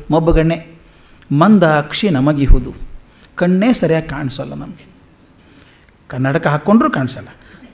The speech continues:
"ಮಂದಾಕ್ಷಿ ನಮಗಿಹುದು ಬಲು ದೂರ ಸಾಗದದು", ನಮ್ಮ ದೃಷ್ಟಿ ದೂರ ಹೋಗೋದಿಲ್ಲ. "ಸಂದೆ ಮಸುಕಿನೊಳಿಹುದು ಜೀವನದ ಪಥವು",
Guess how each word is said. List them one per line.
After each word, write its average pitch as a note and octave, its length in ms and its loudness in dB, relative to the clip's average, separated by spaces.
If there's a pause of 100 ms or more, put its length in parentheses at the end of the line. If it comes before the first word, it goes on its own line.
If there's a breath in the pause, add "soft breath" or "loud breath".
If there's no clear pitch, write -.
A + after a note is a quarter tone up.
(100)
"ಮಂದಾಕ್ಷಿ D3+ 720 2
ನಮಗಿಹುದು F#3 920 2 (120)
ಬಲು G#3 300 6
ದೂರ D4 340 8
ಸಾಗದದು", C#3+ 600 0 (340)
ನಮ್ಮ F#3+ 200 2
ದೃಷ್ಟಿ A3 360 2
ದೂರ G3 200 4
ಹೋಗೋದಿಲ್ಲ. D3+ 460 -2 (1120 soft breath)
"ಸಂದೆ A#3+ 520 6
ಮಸುಕಿನೊಳಿಹುದು F#3 920 2
ಜೀವನದ D#3+ 600 0
ಪಥವು", C#3 500 0